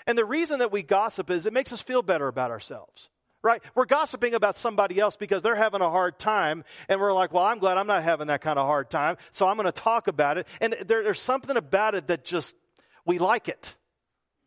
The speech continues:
and we gotta fight it. And yet on the other side, we have a hard time using words, those types of words, to gossip the gospel, right?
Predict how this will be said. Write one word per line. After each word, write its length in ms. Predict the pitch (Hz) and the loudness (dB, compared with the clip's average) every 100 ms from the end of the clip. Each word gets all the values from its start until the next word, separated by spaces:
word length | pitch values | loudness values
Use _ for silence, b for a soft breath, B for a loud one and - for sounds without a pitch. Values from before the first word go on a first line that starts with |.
| _ _ | _ _
and 80 | 190 | -2
we 60 | |
gotta 140 | 185 147 | 0 -2
fight 400 | - 202 196 127 | 0 0 0 -6
it. 320 | - - - _ _ _ _ _ _ _ b b b | -14 -18 -20 _ _ _ _ _ _ _ b b b
And 160 | 277 | 0
yet 140 | 277 349 | 4 2
on 100 | 320 | 2
the 120 | 277 | 0
other 180 | 277 254 | 0 -2
side, 320 | - 285 277 | 0 0 2
we 80 | 247 | 0
have 120 | 240 | 0
a 60 | 226 | 0
hard 240 | 240 226 | 0 0
time 220 | 240 226 | -2 -4
using 400 | 196 220 208 202 | -6 -8 -6 -4
words, 800 | 190 226 220 196 190 156 - - b b | 0 2 2 0 -2 -6 -16 -16 b b
those 160 | 208 | -2
types 380 | - 220 220 - | 0 -2 -2 -4
of 100 | 196 | -4
words, 400 | 170 208 196 - | 0 0 0 -4
to 320 | - 208 185 - b b 151 | -6 -2 -2 -6 b b 0
gossip 460 | 202 226 - - | 0 0 -2 -2
the 80 | 202 | -2
gospel, 680 | 160 185 208 - - 135 - _ _ _ _ _ _ _ _ _ _ _ | 2 2 2 -4 -8 -8 -8 _ _ _ _ _ _ _ _ _ _ _
right? 260 | 202 247 | 0 0